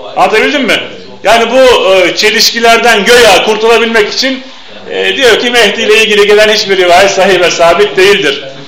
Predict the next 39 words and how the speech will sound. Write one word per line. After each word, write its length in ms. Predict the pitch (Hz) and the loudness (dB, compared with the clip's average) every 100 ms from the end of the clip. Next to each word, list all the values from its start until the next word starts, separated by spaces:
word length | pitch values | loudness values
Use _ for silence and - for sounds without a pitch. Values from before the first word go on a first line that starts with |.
| - - - - - | -20 -18 -16 -12 -2
Yani 220 | 220 247 | 0 2
olabilir 420 | 254 277 285 302 | 4 4 2 0
mi? 120 | 262 226 | 0 2
Yani 240 | 233 208 | 2 2
mesela 360 | 233 233 233 202 | 0 0 2 2
gelse 420 | 190 226 220 240 | 4 2 2 0
insanlar, 520 | 226 - 233 226 220 214 - - - - - - | -2 0 2 2 0 0 -10 -14 -16 -20 -18 -4
e, 80 | 175 180 180 175 170 175 170 170 170 170 170 165 160 | 0 2 4 4 2 2 2 0 -2 -4 -4 -6 -4
yani, 280 | 185 214 202 | 0 2 2
e, 160 | 170 151 - 156 143 139 139 139 - - - - | 0 -2 -14 -16 -14 -12 -12 -14 -20 -18 -14 -4
bunun 400 | 214 269 214 147 - - | 0 0 -2 -8 -14 -2
devası 520 | 190 214 233 233 277 | 2 4 4 2 2
ve 140 | 233 233 | 2 2
ilacı 300 | 247 240 240 | 2 0 -4
bu 60 | |
şekilde 480 | - 240 240 240 240 | -4 -4 -2 0 2
değildir. 220 | 233 165 | 2 2
Yani 280 | 202 226 208 | 2 2 2
peygamberlik 680 | 214 226 233 233 247 247 240 | 2 2 2 2 0 0 -2
iddia 300 | 190 240 240 | 0 2 2
eden 180 | 240 247 | 2 2
yok 240 | 269 277 | 2 0
mudur? 220 | 180 139 117 123 131 143 147 - - - - - | -4 -4 -6 -14 -18 -20 -20 -20 -20 -20 -20 -4
Yani 240 | 190 226 226 | 0 0 2
peygamberlik 680 | 240 254 247 254 262 262 | 2 2 2 2 0 0
iddia 380 | 240 196 247 233 | -2 2 4 4
eden 340 | 226 247 214 | 4 2 2
vardır 600 | 233 240 214 - 190 190 | 4 4 2 -2 -4 -2
diye 200 | 202 214 | 0 0
peygamberlik 760 | 196 208 220 226 226 226 226 214 | 2 2 2 2 2 2 0 0
yok 180 | 294 285 | 0 2
mudur 280 | 214 175 | 0 -2
diyeceğiz. 280 | 143 135 131 | -2 -4 0
Yani 200 | 175 170 | 0 0
peygamberimiz 640 | 185 196 208 208 208 208 - | 0 2 2 2 2 0 0
peygamber 580 | 196 208 208 202 196 | 2 2 2 0 0
değil 140 | 220 240 | 0 -2
midir 320 | 196 160 143 | -2 -4 -6
diyeceğiz. 360 | 127 113 113 | -8 -10 -14